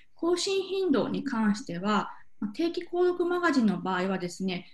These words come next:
必ずあの月一回以上の更新をお願いしている機能になるんですけれども、サークルはその掲示板の中での活動以外にも様々な使い方の可能性があるということで、そのどれぐらいの頻度で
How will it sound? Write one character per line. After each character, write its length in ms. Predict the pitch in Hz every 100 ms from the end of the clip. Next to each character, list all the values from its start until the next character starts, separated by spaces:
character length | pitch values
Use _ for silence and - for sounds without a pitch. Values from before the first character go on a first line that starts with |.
| - -
必 380 | 202 208 208
ず 160 | 208 208
あ 60 | 185
の 120 | 175
月 300 | - - 208
一 160 | 208 -
回 260 | 269 294
以 60 | 302
上 180 | 320 220
の 120 | 175
更 240 | - 190
新 320 | 196 185 175
を 120 | 175 -
お 80 | 175
願 320 | 175 170 170
い 60 |
し 100 | 175
て 100 | -
い 100 | 170
る 140 | 175 208
機 140 | 202
能 140 | 196 180
に 100 | 180
な 140 | 180
る 100 | 180
ん 60 | -
で 100 | -
す 100 | -
け 120 | 170
れ 80 | 170
ど 120 | 185
も、 240 | 226 220 - - -
サ 200 | - 339
ー 20 |
ク 140 | 339 349
ル 120 | 339
は 140 | 320
そ 100 | 311
の 100 | 247
掲 260 | 220 - 277
示 80 | 294
板 180 | 269 294
の 60 | 294 277
中 440 | 302 277 196 - - -
で 60 |
の 100 | 196
活 260 | 202 196 208
動 180 | 220 -
以 120 | 285
外 180 | 370 320
に 80 |
も 140 | 247 240
様 240 | 240 262
々 180 | 294 262
な 100 | 196
使 200 | - 208
い 60 | 208
方 180 | 226
の 100 | 220
可 160 | 220 214
能 160 | 214 214
性 200 | 220 208
が 100 | 226
あ 40 |
る 100 | 226
と 60 | 170
い 60 |
う 60 | 170
こ 80 | -
と 140 | 170
で、 220 | 190 196 - - -
そ 100 | 220
の 120 | 202
ど 100 | 214
れ 180 | 226 247
ぐ 120 | 247
ら 120 | 247
い 40 | 254
の 120 | 277
頻 200 | 294 302
度 120 | 247
で 180 | 165